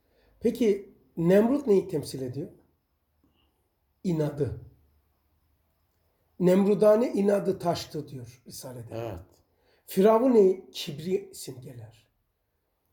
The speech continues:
Speaker 1: Kibirli insan firavunlaşır. Hakka inatlaşan,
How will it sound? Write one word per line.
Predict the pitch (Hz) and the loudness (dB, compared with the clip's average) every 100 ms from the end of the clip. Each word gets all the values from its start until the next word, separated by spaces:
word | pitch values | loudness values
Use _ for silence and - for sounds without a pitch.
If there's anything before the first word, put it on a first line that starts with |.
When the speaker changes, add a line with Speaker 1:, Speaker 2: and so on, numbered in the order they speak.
| _ - | _ -10
Speaker 1:
Kibirli | - 180 214 214 | -6 -2 0 0
insan | 233 202 - 196 | 0 0 -2 -4
firavunlaşır. | 185 175 180 160 156 139 - 233 - _ _ _ _ _ _ _ _ _ | -4 -2 -2 -2 -6 -6 -10 -12 -16 _ _ _ _ _ _ _ _ _
Hakka | - 175 226 | -8 -6 -4
inatlaşan, | 220 196 180 - - - 180 214 | 0 0 0 -2 -8 -8 -6 -6